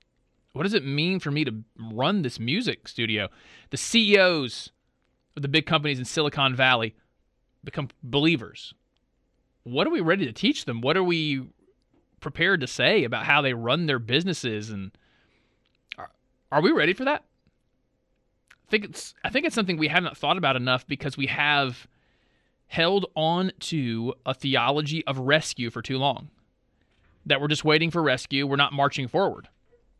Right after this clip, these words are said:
And so I, I would love for you to wrestle through those questions. Here's something I'm afraid of, that if we got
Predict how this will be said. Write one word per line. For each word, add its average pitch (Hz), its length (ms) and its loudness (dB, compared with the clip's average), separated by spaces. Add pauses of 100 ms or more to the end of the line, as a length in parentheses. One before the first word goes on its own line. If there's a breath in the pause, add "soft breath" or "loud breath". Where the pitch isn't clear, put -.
(1400 loud breath)
And 170 100 -4
so 202 80 4
I, 165 120 0 (840)
I 156 40 2
would 160 120 2
love 214 120 4
for 226 60 -4
you 190 80 0
to 151 60 -2
wrestle 151 260 0
through 151 120 -2
those 123 140 -2
questions. - 760 -6 (540)
Here's 156 240 -2
something 160 200 -2
I'm 120 100 -2
afraid 143 300 2
of, 98 280 -8 (1120)
that 147 240 2
if 190 220 0
we 135 480 -2 (720)
got 139 580 0